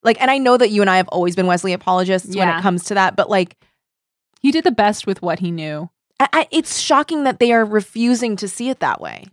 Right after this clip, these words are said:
Speaker 2: I mean, I wish, we've talked about this, I wish he had gone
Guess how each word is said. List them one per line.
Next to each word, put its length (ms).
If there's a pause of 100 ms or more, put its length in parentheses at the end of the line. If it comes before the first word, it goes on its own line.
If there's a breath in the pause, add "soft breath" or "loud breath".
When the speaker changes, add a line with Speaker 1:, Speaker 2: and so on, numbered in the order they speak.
Speaker 2:
I 100
mean, 280 (680)
I 180
wish, 520 (160)
we've 140
talked 180
about 140
this, 100 (340)
I 140
wish 320
he 120
had 140
gone 400